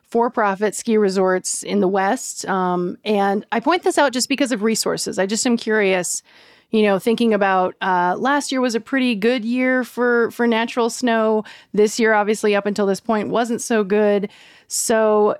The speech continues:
you know, just thinking about the future and the unpredictability that comes with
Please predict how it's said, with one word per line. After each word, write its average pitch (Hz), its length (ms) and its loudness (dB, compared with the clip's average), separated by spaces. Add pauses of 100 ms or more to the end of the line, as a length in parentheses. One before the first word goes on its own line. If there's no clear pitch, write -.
you 240 120 2
know, 202 200 2
just 220 180 -4
thinking 285 320 2
about 220 240 0
the 190 80 -10
future 208 580 0
and 202 180 -2
the 185 60 -2
unpredictability 202 920 0
that - 100 -6
comes 196 360 -2
with 196 380 0